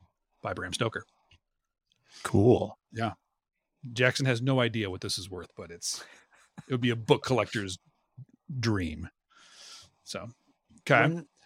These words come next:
Speaker 3: once,
Speaker 1: But she
Speaker 3: uh,
Speaker 1: also offered you a Werther's if you want it.
Speaker 2: Oh, yeah. So then he,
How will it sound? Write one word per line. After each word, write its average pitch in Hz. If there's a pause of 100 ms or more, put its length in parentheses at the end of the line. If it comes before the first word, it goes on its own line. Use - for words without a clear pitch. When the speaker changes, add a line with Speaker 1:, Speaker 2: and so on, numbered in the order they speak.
(240)
Speaker 3:
once, 170
Speaker 1:
But 147
she 165
Speaker 3:
uh, 156
Speaker 1:
also 143
offered 123
you 113
a 101
Werther's 90
if -
you 95
want 90
it. - (240)
Speaker 2:
Oh, 127
yeah. 127
So -
then 131
he, 117